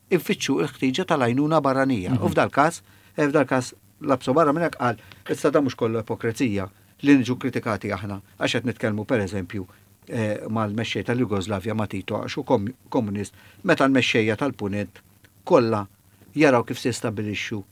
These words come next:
Speaker 1: eh, relazzjonijiet kemm jista' jkun qawwija ekonomiċi miegħu biex, biex jiġbduh lejhom.
Speaker 2: Dak.
Speaker 1: Li nattaraw li
Speaker 2: Mhm.
Speaker 1: aħna vera qegħdin
Speaker 2: Mhm.
Speaker 1: fil-bżonn,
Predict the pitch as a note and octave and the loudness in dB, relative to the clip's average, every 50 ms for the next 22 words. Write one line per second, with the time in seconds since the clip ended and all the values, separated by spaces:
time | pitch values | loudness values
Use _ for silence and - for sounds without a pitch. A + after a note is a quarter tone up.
0 | _ _ _ _ _ _ - _ _ _ _ _ _ _ _ _ _ _ - A#2 | _ _ _ _ _ _ -20 _ _ _ _ _ _ _ _ _ _ _ -4 -2
1 | A2 G#2+ G#2 G#2 - - A#2+ C3+ C3+ B2 A2 - - - A#2 A2 A2 G#2+ G#2 G#2 | 0 0 -2 -2 -4 -2 0 2 2 2 2 0 -2 -4 -2 -2 -2 -2 -2 -2
2 | G2 F#2+ - - A#2+ A2+ A2+ A2+ - A2 G#2 - B2+ C3 - - A#2+ G#2+ G#2 G#2 | -4 -4 -6 -6 -6 -6 -6 -4 -4 -6 -6 -4 -6 -8 -4 -2 -2 -2 0 -2
3 | G#2 G#2+ G#2+ A2+ - - C3+ - A2 G#2 A2 A2+ A#2 A2+ - E3 D#3+ F3 C#3+ A#2+ | -2 -2 -4 -4 -6 -6 -4 -4 -4 -2 -4 -4 -4 -4 -4 -2 -2 0 0 -2
4 | A2 A2+ - _ _ _ - A#2+ A#2 A#2 - - _ _ - - _ _ - - | -2 -4 -8 _ _ _ -8 -6 -4 -6 -6 -8 _ _ -20 -20 _ _ -6 -4
5 | G#2+ - B2 A2 G#2 A2 C#3 A#2+ D#3 D#3 B2 G#2+ A2+ A2 - - - - - - | -4 -2 -2 -4 -2 -2 -2 0 2 2 2 2 2 0 -4 -6 -10 -12 -12 -10
6 | _ - C3+ D3+ D3 D#3+ G3 F#3 - - C#3+ C#3 D3 E3 F3 F#3 F#3+ - - - | _ 6 8 8 10 10 8 6 6 6 6 8 10 10 8 8 4 0 -12 -20
7 | _ _ - C3 B2 C3 A#2+ G#2 A2 A2 G#2 G#2 A#2 A2 A2 A#2 - C3+ A2 A#2 | _ _ 0 4 6 6 6 6 4 0 0 0 0 0 0 0 -2 -2 0 0
8 | A2 G#2 G2+ - - - - - C3 B2+ A#2 A#2 G#2+ - F3+ F#3 F#3+ | -2 -2 -4 -10 -16 -12 -2 2 2 4 4 4 4 4 4 4 2